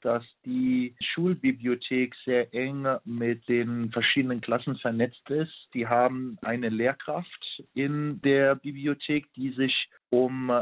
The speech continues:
das Konzept der Bibliothek kümmert. Also es gibt dann alle zwei Wochen eine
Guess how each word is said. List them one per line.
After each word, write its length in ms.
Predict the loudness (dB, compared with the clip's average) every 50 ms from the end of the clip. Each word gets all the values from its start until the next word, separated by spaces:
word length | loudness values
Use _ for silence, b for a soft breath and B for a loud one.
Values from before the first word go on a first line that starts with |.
| 0 _
das 180 | -6 -6 -6 -6
Konzept 480 | -8 -8 -8 -6 0 -2 -2 -2 _ -4
der 100 | -4 -4
Bibliothek 640 | -4 -6 -2 0 -2 -2 -2 -2 -2 -2 -2 -4
kümmert. 440 | -4 -2 0 2 2 2 2 0 -4
Also 180 | -10 -8 -8 -10
es 100 | -10 -4
gibt 240 | -4 -4 -4 -2 -2
dann 360 | 0 0 0 0 -4 -8 -10 b b b b b b b 0
alle 240 | 2 2 2 2 0 -2 2
zwei 260 | 4 6 6 6 4
Wochen 380 | 2 0 0 -2 -10 -10 -10 -8 -4
eine 640 | -2 -2 0 -2 -2 -2 0 0 0 0 0 -2